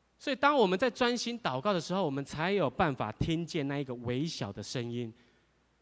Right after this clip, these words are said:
我们才知道上帝要我怎么去做这件事情，怎么去面对那一个挑战。当我们听见的时候，我们的恐惧就渐渐的消失了，上帝就引导我们去胜过我们内心的恐惧。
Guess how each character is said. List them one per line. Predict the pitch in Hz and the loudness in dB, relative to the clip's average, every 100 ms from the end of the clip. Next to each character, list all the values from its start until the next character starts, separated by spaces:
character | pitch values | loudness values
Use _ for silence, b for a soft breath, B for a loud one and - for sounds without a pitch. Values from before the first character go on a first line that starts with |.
| _ _ _ | _ _ _
我 | 143 | -4
们 | 143 | 0
才 | 165 | 0
知 | 208 | 2
道 | 196 | 0
上 | - 190 165 | 2 0 0
帝 | 180 | -4
要 | 208 185 | 0 2
我 | 135 147 | 2 0
怎 | 139 | -4
么 | 113 | -6
去 | - 185 135 - _ _ | -4 -2 -2 -6 _ _
做 | - 160 135 | -4 -4 -4
这 | - | -8
件 | 160 147 | -4 -4
事 | - 156 | -4 -6
情， | - 104 98 | -6 -10 -10
怎 | 127 | -8
么 | 123 | -6
去 | - | -4
面 | 185 220 147 | -2 -2 -2
对 | 160 | -2
那 | 156 | -2
一 | 147 | -4
个 | 135 | -6
挑 | 113 101 | -8 -6
战。 | - 131 b b b b | -2 -2 b b b b
当 | 254 | 2
我 | 233 | 2
们 | 196 | 2
听 | 220 233 | 0 0
见 | 226 | 0
的 | 196 | 0
时 | 170 170 | 0 0
候， | 185 151 B B - | 2 2 B B -4
我 | 139 | -2
们 | 135 | 0
的 | 156 | -2
恐 | - 127 | -2 -4
惧 | 123 180 | -4 -2
就 | 170 | -2
渐 | - 202 143 | 0 0 0
渐 | 123 139 | 0 -2
的 | 117 | -2
消 | - 120 | -4 -4
失 | 120 - 113 | -4 -8 -8
了， | 110 104 b b - | -8 -10 b b -4
上 | 240 | -2
帝 | 214 | 0
就 | 208 220 | -2 0
引 | 190 233 | 0 2
导 | 208 196 | 2 4
我 | 143 | 2
们 | 135 117 - - | 0 -4 -6 -6
去 | 208 | -6
胜 | - 202 151 | -2 -2 0
过 | 190 | 0
我 | 123 | 0
们 | 113 143 | -2 -4
内 | 139 | -4
心 | - 131 | -6 -8
的 | 127 | -8
恐 | - 98 | -12 -14
惧。 | - 139 | -10 -10